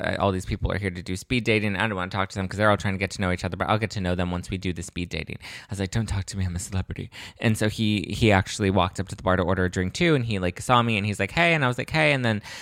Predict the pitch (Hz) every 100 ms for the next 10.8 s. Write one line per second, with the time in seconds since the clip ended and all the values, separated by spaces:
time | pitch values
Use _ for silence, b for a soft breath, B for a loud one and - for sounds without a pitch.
0 | B 113 110 92 92 - 107 110 - 117
1 | 117 - 113 117 123 120 123 120 127 156
2 | 170 107 - 104 107 104 101 - 104 101
3 | 104 98 - 135 139 107 101 101 104 101
4 | 90 92 90 90 117 143 139 110 92 92
5 | 90 - 98 113 - 147 165 - B B
6 | 131 135 123 87 85 67 - 73 107 123
7 | 127 127 123 113 117 - 120 120 120 101
8 | 98 - - 92 - - - - 104 117
9 | 104 82 85 - - B 113 98 95 -
10 | 104 90 B B B 107 98 90